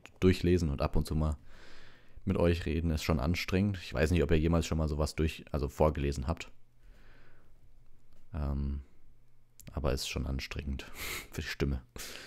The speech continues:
Und man muss sich auch ein bisschen konzentrieren. Ich hab auch, äh, öfter Kommentare. Es ist halt, ich glaub, es ist Geschmackssache. Manche Leute finden's gut, dass ich ein bisschen schneller lese, in den Videos auf jeden Fall,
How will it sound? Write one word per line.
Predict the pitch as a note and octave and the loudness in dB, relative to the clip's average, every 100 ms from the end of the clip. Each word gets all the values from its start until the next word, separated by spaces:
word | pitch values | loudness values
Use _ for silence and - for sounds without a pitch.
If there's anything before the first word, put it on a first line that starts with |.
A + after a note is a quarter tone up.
| - - - - - - | -16 -16 -14 -14 -14 -6
Und | D#2 | 0
man | D2 | 2
muss | C#2+ | 2
sich | C#2 | 0
auch | |
ein | C2+ | 0
bisschen | - D#2 | 0 -2
konzentrieren. | C#2 D2+ D2+ - C2 C2 - - - - - - - - - - - - - - - - - _ _ - - - _ - _ _ - - - - | -4 -6 -6 -4 -4 -6 -12 -18 -20 -20 -20 -20 -20 -20 -20 -20 -20 -20 -20 -20 -20 -20 -20 _ _ -20 -20 -20 _ -20 _ _ -16 -14 -14 -14
Ich | - - | -2 2
hab | G2+ | 6
auch, | F#2+ - | 6 6
äh, | - E2 E2 | 4 6 8
öfter | E2+ - | 6 6
Kommentare. | G2+ F#2 F2 E2 E2+ G2 G#2+ | 4 4 2 4 6 6 4
Es | - - | 2 -2
ist | F#2 | 0
halt, | F2+ F2+ - - - - - - - - - - | 2 2 0 -8 -12 -6 -2 -2 -2 -8 -12 -12
ich | - | 4
glaub, | - | 8
es | G2 | 8
ist | F2+ | 8
Geschmackssache. | F2 - F#2 F#2 C#2+ D2+ | 4 6 6 4 2 4
Manche | D#2 E2+ E2+ | 4 4 6
Leute | E2 E2 | 6 6
finden's | D#2+ F2+ E2 | 2 0 0
gut, | - G2+ | 2 4
dass | F2+ | 4
ich | E2+ | 2
ein | - | 2
bisschen | F#2 D#2 | 2 2
schneller | - E2+ G2+ | 4 6 6
lese, | G#2+ A2 G2 | 6 6 4
in | E2 | 4
den | D#2 | 4
Videos | D#2+ G#2 G#2 | 4 4 2
auf | G2 | 0
jeden | G#2+ G#2+ | 2 2
Fall, | - A2 | 2 0